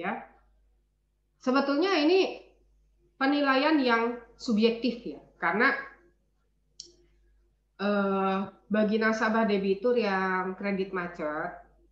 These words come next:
di bank lain, ya kan, dia nggak akan dikabulkan tuh pinjamannya di bank yang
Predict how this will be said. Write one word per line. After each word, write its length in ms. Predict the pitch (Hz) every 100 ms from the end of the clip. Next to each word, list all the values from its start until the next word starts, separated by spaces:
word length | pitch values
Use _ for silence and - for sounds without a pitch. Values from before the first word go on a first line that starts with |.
| _ _ _ -
di 140 | 180 175
bank 180 | 170 165
lain, 580 | 151 147 156 180 190 190 _ _ 156
ya 80 | 151
kan, 160 | 202
dia 300 | 190 202 208 - - _ -
nggak 200 | 180 165
akan 140 | 196 190
dikabulkan 500 | 185 180 214 226 196
tuh 140 | 170 175
pinjamannya 720 | 170 170 170 165 185 202 190 - _ _ _ _ _ _ _ _ _
di 140 | 180 180
bank 200 | 175 170 170
yang 220 | 165 160